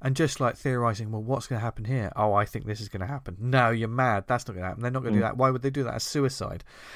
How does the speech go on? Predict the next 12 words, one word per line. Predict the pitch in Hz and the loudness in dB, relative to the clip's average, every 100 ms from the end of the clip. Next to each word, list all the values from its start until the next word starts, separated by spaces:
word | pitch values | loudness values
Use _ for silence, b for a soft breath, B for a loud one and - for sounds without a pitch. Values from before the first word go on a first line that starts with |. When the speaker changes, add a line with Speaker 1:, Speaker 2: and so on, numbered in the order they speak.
| B - | B -8
Speaker 1:
to | 104 | -2
do | 104 92 | 0 2
that." | 90 - b b b | 0 -4 b b b
Um, | - 107 107 107 - _ _ _ _ _ _ | -2 2 2 -2 -8 _ _ _ _ _ _
but | 170 139 | 2 4
as | 135 | 4
always, | 160 98 120 156 - | 2 2 -2 -6 -12
it | - | -10
was | 123 | -6
a | 110 | -4
healthy | - 120 - | -2 -2 -2
discussion. | 104 98 - 120 - 104 | -4 -4 -4 -4 -4 -10